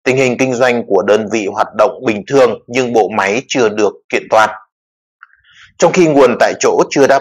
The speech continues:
ứng được yêu cầu của Tổng Cục Ty đề nghị cho phép xin đích danh Vũ Quang Hải cùng với một người tại chỗ nữa để kiện toàn bộ máy. Thẩm quyền bổ nhiệm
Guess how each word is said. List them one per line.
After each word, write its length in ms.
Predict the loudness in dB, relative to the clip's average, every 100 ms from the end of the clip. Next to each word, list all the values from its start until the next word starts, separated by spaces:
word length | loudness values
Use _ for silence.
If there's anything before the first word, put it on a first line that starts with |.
| 0
ứng 260 | -4 -2
được 160 | 0 0
yêu 240 | 0 0 2
cầu 340 | 2 4 2 0
của 100 | -2
Tổng 160 | -2 -4
Cục 120 | -10 -4
Ty 300 | -2 -2 -2 0
đề 180 | 0
nghị 320 | 0 -4 -6 -10 _
cho 180 | 2 2 0
phép 140 | -4 -4 _ _ _ _
xin 340 | -8 -2 0 0 -4 -2
đích 100 | -4 -4
danh 420 | -6 -2 0 0 -4
Vũ 220 | -4 -4
Quang 200 | -2 -2
Hải 300 | -2 -2 -2 -6 _ _ _ _ _ _ _ _ _
cùng 280 | 0 2 2
với 280 | 4 4 4
một 340 | 2 2 0 -4
người 380 | 2 2 2 -4 -6
tại 160 | -4 -2
chỗ 280 | 0 2 2
nữa 240 | 0 0 0 0
để 100 | -4 -4
kiện 160 | -4 -4 -4
toàn 260 | -4 -4 -4
bộ 140 | -2
máy. 320 | 0 -2 -2 -8 _ _ _ _ _ _ _ _ _ -20 _ 0
Thẩm 240 | 0 2
quyền 280 | 2 4 4
bổ 80 | 2
nhiệm 320 | 2 2 0